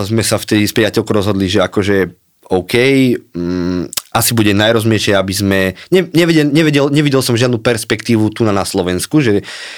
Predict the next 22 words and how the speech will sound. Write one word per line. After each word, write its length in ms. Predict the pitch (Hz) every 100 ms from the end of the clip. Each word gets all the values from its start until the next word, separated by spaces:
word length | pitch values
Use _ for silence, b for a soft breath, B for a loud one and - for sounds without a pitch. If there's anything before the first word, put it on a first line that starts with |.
| B
že 180 | 104 104
to 120 | 107
môžeme 580 | 101 110 110 113 104 95
pokračovať 560 | 104 104 110 127 113
v 200 | - - -
tom 220 | 110 120 113
a 300 | 95 98 95
že 120 | 101
by 100 | 95
sme 120 | 98
sa 120 | 95
t-, 140 | 95 - - -
tým 160 | - 101
mali 180 | 95 85
dobre, 280 | 85 92 123
že 80 | 110
by 80 |
som 100 | -
sa 60 | 95
s 80 | -
tým 80 | 85
uživil. 540 | 85 92 139 214